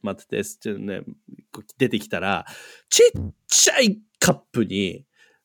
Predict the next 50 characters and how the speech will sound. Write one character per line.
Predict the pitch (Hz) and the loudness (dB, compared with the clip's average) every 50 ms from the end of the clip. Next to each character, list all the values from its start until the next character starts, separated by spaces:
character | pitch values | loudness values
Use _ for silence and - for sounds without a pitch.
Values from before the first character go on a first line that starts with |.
| _ _ _ | _ _ _
コ | - 143 135 | 4 4 4
ー | |
ヒ | - - 127 | 6 6 2
ー | 101 | 0
が | 101 - | 0 -2
入 | 101 95 | -4 -6
っ | 80 | -8
て | - - | -8 -6
て、 | _ 107 98 90 - - _ _ _ _ _ _ _ - _ _ _ _ _ _ _ - | _ -2 -2 -2 -4 -8 _ _ _ _ _ _ _ -20 _ _ _ _ _ _ _ 0
「う | 135 | 2
わ、 | 123 120 117 | 2 2 4
や | 120 120 147 | 2 2 2
っ | 143 - - _ | 0 -2 2 _
た | 269 262 | 8 8
わ」 | 208 131 107 | 8 8 6
と | - 98 | 4 -2
思 | 92 | -8
っ | - | -10
て。 | - _ - - | -10 _ -10 -8
そ | - - - | 0 6 8
う | 190 | 8
い | 208 | 10
え | |
ば | - 113 98 - | 10 8 4 4
俺 | 110 107 107 | 2 2 2
エ | 113 | 2
ス | 107 - - - | 0 0 -2 -2
プ | - | 2
レ | - 330 | 2 2
ッ | - | 4
ソ | - 170 - | 4 2 2
く | - 131 | 4 4
だ | 123 117 | 4 4
さ | - 135 113 | 6 4 4
い | |
で | 98 95 | 2 2
サ | - - - - 247 294 | -2 -2 0 2 4 4
イ | 285 | 4
ズ | 175 127 117 | 4 4 4
言 | 123 151 | 6 6
い | |
忘 | 170 160 - - | 6 6 6 6
れ | 156 117 | 6 4
た | - - - - | 4 0 -6 -10
と | - - | -12 -14
思 | - - | -14 -16
っ | |
て。 | - _ _ 107 - - - - _ _ _ _ _ - - - - 113 - - _ _ | -18 _ _ -6 -6 -6 -8 -12 _ _ _ _ _ -20 -14 -12 -12 -12 -12 -16 _ _
あ | - 107 107 107 | 0 2 4 4
の、 | 107 101 | 4 2